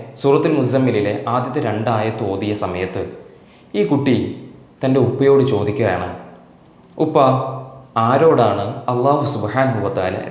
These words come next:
രാത്രിയിൽ നിന്ന് നിസ്കരിക്കാൻ വേണ്ടി കൽപ്പിച്ചത്?" ആ സമയത്ത് ഉപ്പ മകനോട് പറയുന്നു, "അത് ലോകത്തിൻ്റെ നേതാവ് ഹബീബായ മുത്തുനബി സല്ലല്ലാഹു അലൈഹി വസല്ലമ തങ്ങളോടാണ്." ആ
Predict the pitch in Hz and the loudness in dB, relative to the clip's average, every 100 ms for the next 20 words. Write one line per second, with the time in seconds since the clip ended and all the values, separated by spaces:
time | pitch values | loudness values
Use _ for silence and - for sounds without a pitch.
0 | 113 110 123 139 120 107 120 110 135 123 | -4 -2 -2 0 0 0 -2 -2 -2 -2
1 | - 120 - 101 92 92 120 117 104 120 | -2 -2 -2 -4 -4 -4 -2 -2 -2 -4
2 | 95 87 - - - - - - - - | -6 -8 -10 -16 -20 -20 -20 -20 -20 -20
3 | - - 175 185 180 170 165 120 151 127 | -20 -2 0 2 4 4 4 2 2 0
4 | - 117 104 120 135 131 110 98 101 95 | 0 -4 0 0 0 0 0 0 -2 -4
5 | 95 131 - - - - 127 147 147 143 | -8 -12 -16 -20 -20 -2 0 0 0 -2
6 | - - - - - 113 113 131 143 135 | -6 -14 -20 -20 -6 -2 0 0 0 0
7 | 113 104 120 107 110 - - 110 139 120 | 0 2 2 2 0 -6 -8 -4 -2 0
8 | 104 101 120 120 120 143 120 117 113 104 | 0 2 0 -2 -4 -2 0 2 0 2
9 | 117 104 107 95 98 113 101 107 101 104 | 2 2 2 0 0 -4 -6 -6 -4 -4
10 | 98 95 95 92 95 87 - - - - | -4 -4 -4 -4 -4 -4 -8 -14 -20 -20
11 | _ _ _ _ _ _ _ - - 185 | _ _ _ _ _ _ _ -20 -4 -2